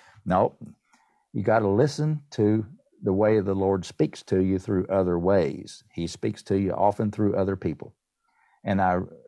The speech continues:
I realized, "Okay, I know what I gotta do." And so that's the story that's in this Guidepost magazine about how I reached that decision through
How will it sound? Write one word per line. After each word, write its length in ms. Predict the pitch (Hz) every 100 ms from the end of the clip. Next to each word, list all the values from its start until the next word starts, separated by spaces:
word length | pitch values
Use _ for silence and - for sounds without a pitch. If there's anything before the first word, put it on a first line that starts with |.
| -
I 80 | 92
realized, 500 | 90 101 110 104 98 107
"Okay, 380 | 104 - 82 - -
I 100 | 82
know 180 | 87 104
what 160 | 101
I 80 | 95
gotta 240 | 90 87 85
do." 260 | 82 69 - 87
And 100 | 87
so 80 |
that's 260 | 123 247 -
the 100 | 131
story 340 | - 131 113
that's 220 | 92 87 101
in 160 | 92
this 160 | 87 80
Guidepost 500 | 92 85 73 71 -
magazine 540 | 78 76 73 85 85
about 240 | 82 90 92
how 200 | 120 113
I 60 |
reached 400 | 101 110 110 -
that 300 | 95 92 -
decision 680 | 85 - 107 101 85 85 87 - _ _ _ _ _ _ _ -
through 400 | 107 104 95